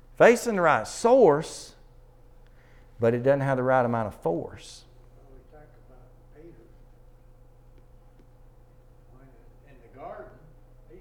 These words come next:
Speaker 2: ready to fight. But then around the fire, he's denying Jesus. I wasn't with them.
Speaker 1: Similar idea.
Speaker 2: He's lost his faith.
Speaker 1: Right source, wrong force.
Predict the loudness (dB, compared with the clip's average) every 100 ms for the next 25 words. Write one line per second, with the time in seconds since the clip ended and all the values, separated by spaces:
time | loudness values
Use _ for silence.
0 | -20 -20 -20 -20 -20 -20 -20 -20 -20 -20
1 | -20 -20 -20 -20 -20 -20 -20 -20 -20 -20
2 | -20 -20 -20 -20 -20 -20 -20 -20 -20 -20
3 | -20 -20 -20 -18 -20 -20 -20 -20 -20 -20
4 | -20 -20 -20 -20 -20 -20 -20 -20 -20 -20
5 | -20 -20 -20 -20 -20 -20 -20 -20 -20 -20
6 | -20 -20 -20 -20 -20 -12 -8 -4 -2 -2
7 | -4 -6 -10 -16 -20 -20 -20 -20 -20 -20
8 | -20 -20 -20 -20 -20 -20 -20 -20 -20 -20
9 | -6 0 2 2 0 2 2 0 -6 -14
10 | -20 -20 -20 -20 -20 -20 -20 -20 -6 0
11 | 2 2 0 0 0 -4 -16 -20